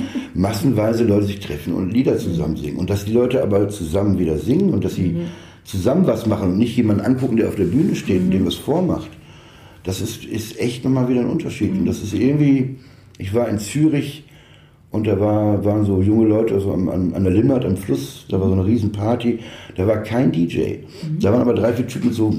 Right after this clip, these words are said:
Speaker 2: Balkaninstrumenten
Speaker 1: Mhm.
Speaker 2: und die haben alle halbe Stunde angefangen und da kamen auch aus dem Publikum die ganze Zeit Leute, haben mitgetanzt, mitgesungen und
Speaker 1: Super.
Speaker 2: ja, ich denke auch die ganze Zeit, Mann, kann so einfach sein irgendwie.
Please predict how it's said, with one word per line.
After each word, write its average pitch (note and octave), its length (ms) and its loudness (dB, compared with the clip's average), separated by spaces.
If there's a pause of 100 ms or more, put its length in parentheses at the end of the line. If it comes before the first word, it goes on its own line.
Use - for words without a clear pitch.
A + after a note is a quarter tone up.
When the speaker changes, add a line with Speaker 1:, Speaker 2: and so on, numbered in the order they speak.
(160)
Speaker 2:
Balkaninstrumenten C3+ 920 2
Speaker 1:
Mhm. F#3 460 -2
Speaker 2:
und A#2 120 2
die A2+ 40 2
haben A2 120 2
alle E2+ 160 0
halbe G2 200 0
Stunde F2 300 -4
angefangen F#2 460 -4
und G#2+ 180 0
da F#2 60 0
kamen G2 260 -4
auch - 160 -4
aus - 140 -4
dem G#2 80 -4
Publikum A2+ 400 -4
die A2+ 80 4
ganze A2+ 240 2
Zeit A2 160 0
Leute, A2+ 460 2 (420)
haben G2+ 160 4
mitgetanzt, B2 580 2
mitgesungen A2 680 4
und F#2+ 360 2 (500)
Speaker 1:
Super. D3 140 -2 (320)
Speaker 2:
ja, G2 220 2
ich - 120 -4 (320)
denke F#2+ 240 4
auch F#2+ 60 2
die F#2 80 0
ganze F2+ 220 0
Zeit, F#2 180 0
Mann, F2 260 2
kann D#2 140 -2
so D#2 140 0
einfach D2+ 280 -4
sein C2+ 300 -4
irgendwie. C2 360 -6